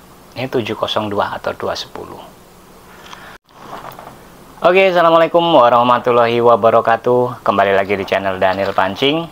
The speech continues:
Baik, dimanapun teman-teman berada, seperti biasa, mudah-mudahan teman-teman semua,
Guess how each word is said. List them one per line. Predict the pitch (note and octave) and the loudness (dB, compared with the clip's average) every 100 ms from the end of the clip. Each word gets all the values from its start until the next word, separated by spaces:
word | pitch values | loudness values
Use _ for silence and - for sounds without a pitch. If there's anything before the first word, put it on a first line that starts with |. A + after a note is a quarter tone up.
| - | -2
Baik, | A#2 B2 | -2 0
dimanapun | B2 B2 C3+ C3+ | 2 2 2 0
teman-teman | C3+ C3 C3+ C3 | 2 2 0 2
berada, | B2+ C3 C3+ | 2 2 0
seperti | - G#2+ G#2 G#2 | -4 -6 -4 -2
biasa, | G2+ G2+ A#2 A2+ A#2 | -2 0 0 0 0
mudah-mudahan | G#2 G2 G2+ G2 | -2 -2 0 -2
teman-teman | G#2 G2+ G#2 G#2 G#2 | -2 -6 -4 -4 -4
semua, | A2+ G#2 G#2 A2 | -2 2 2 0